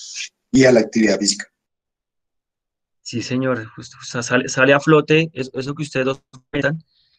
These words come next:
Speaker 2: eh, eh, Julián y, y William, eh, eh, la, primero la adaptación que hemos, hemos venido sacando a flote, que hemos venido sacando a flote en nuestra charla, la adaptación que, que nosotros pues siempre somos par-, somos expertos y, y que damos sacarle provecho a eso.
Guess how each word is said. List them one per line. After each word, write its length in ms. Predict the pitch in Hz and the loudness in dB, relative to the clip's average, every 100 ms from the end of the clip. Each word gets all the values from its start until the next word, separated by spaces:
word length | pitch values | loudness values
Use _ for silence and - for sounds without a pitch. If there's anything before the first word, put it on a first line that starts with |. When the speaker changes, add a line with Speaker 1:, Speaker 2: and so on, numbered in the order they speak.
| _ _ _ _ _ | _ _ _ _ _
Speaker 2:
eh, 420 | - 117 110 98 - _ | -6 -4 -4 -6 -12 _
eh, 280 | 110 107 107 | -8 -6 -6
Julián 480 | 123 120 120 120 | -4 0 2 2
y, 340 | 127 139 143 135 | 2 2 2 0
y 140 | - | -2
William, 420 | 135 143 131 127 135 | 2 4 4 2 -2
eh, 340 | - 127 117 - _ | -6 -4 -4 -6 _
eh, 180 | 82 104 | -10 -6
la, 260 | 131 123 120 - | 2 2 2 -6
primero 300 | - 135 143 | 0 4 6
la 100 | 190 | 6
adaptación 580 | 170 135 - 120 131 127 | 4 2 0 0 0 -4
que 300 | 127 156 147 139 | 2 2 2 0
hemos, 360 | 127 123 135 139 | -2 -2 -2 0
hemos 220 | 139 143 | 0 0
venido 300 | 147 135 123 | 0 0 -2
sacando 400 | 127 143 123 123 | -4 -6 -4 -2
a 60 | 131 | 0
flote, 460 | 139 131 143 160 _ _ _ _ _ _ _ _ _ _ _ _ | 0 -2 -6 -12 _ _ _ _ _ _ _ _ _ _ _ _
que 100 | - | -4
hemos 220 | 131 131 139 | 0 0 2
venido 260 | 139 123 | 2 2
sacando 440 | 120 127 127 120 131 | 0 -4 -2 -2 -2
a 40 | |
flote 280 | 135 131 139 | -4 -4 -4
en 80 | 135 | -4
nuestra 240 | 127 120 | -4 -6
charla, 280 | - 117 131 | -6 -4 0
la 80 | 131 | 0
adaptación 540 | 120 - 113 117 113 | -2 -4 -6 -6 -12
que, 260 | - 139 135 | -6 -6 -6
que 160 | - 123 | -8 -8
nosotros 360 | 113 107 120 - | -8 -10 -14 -6
pues 160 | 123 | -4
siempre 320 | 123 113 - | -4 -6 -6
somos 280 | 131 127 127 | -4 -4 -4
par-, 280 | _ 127 - | _ -4 -4
somos 380 | - 120 127 127 | -8 -6 -6 -8
expertos 520 | 123 - 113 - 123 | -8 -4 -4 -6 -6
y, 220 | 135 123 | -2 -2
y 120 | - - | -4 -4
que 220 | 120 110 | 2 4
damos 260 | 107 110 | 4 0
sacarle 320 | 127 123 110 117 | -4 -4 -2 -2
provecho 420 | 127 117 110 131 | 0 -2 0 4
a 80 | 123 | 4
eso. 260 | 110 156 | 2 -8